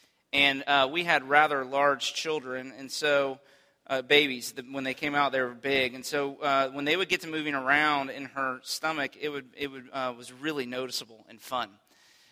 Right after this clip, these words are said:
And so I remember sitting on the couch, you know, multiple times together, watching the kids squirm around, and here would come a hand, literally. I mean, it looked like, you know, it was like, "Oh," that, I, it just made me kinda like, <laughs> "That looks like it hurts," right?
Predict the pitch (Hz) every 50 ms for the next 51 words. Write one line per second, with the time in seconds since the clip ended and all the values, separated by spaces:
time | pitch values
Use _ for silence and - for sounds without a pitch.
0 | _ 139 135 - 165 160 165 175 170 170 175 175 156 - - 185 175 170 160 156
1 | 143 - - 156 151 147 143 - 151 143 143 139 139 135 143 147 151 - - 143
2 | 139 - - 147 147 147 147 143 139 139 135 - - - - _ _ _ _ _
3 | _ - - 147 151 147 143 143 147 139 139 143 147 151 147 - 160 151 147 139
4 | 135 135 - 151 147 135 - - - - 151 156 151 156 151 147 143 - - 131
5 | 127 135 143 147 147 143 139 131 127 123 120 127 147 156 156 147 - 147 131 120
6 | 117 127 147 147 143 135 127 123 123 123 135 143 139 131 123 120 117 117 120 123
7 | 123 120 123 131 - - 135 123 - 131 127 123 120 113 120 123 117 - - 101
8 | - - - - 139 - - 123 127 - 135 139 - 139 147 147 135 139 135 120
9 | - 131 120 117 113 117 - - - - - - 196 - - - - - - -
10 | 131 - - - - 135 151 156 - - - - - 160 147 139 147 147 143 139
11 | - 190 214 233 262 247 196 - - - - - - - - - - - - -
12 | _ _ _ - 156 170 175 190 214 -